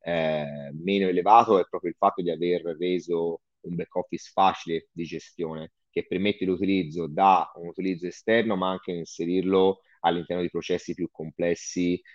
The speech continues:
Eh, siamo arrivati adesso anche a utilizzare e proporre la soluzione, proprio la semplicità di gestione e automazione dei processi anche in processi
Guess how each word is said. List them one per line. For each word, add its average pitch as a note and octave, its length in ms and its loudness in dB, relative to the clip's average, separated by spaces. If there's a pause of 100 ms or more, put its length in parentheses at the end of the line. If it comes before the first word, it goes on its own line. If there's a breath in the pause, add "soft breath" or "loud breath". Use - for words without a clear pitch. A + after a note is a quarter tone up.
Eh, D#2 280 -2
siamo D#2+ 240 -4
arrivati E2+ 300 2
adesso E2 340 -2
anche E2 360 0
a D#2 80 0
utilizzare D#2+ 520 -2
e - 60 -8
proporre E2 300 -4
la D#2+ 60 -2
soluzione, E2 480 -6
proprio E2 220 -4
la D#2+ 120 -2
semplicità E2+ 640 -2
di E2 120 0
gestione F2 800 -2 (260 soft breath)
e E2+ 80 0
automazione E2+ 420 0
dei E2+ 100 -2
processi G2 300 4
anche E2 200 -2
in D#2 80 -6
processi E2 680 0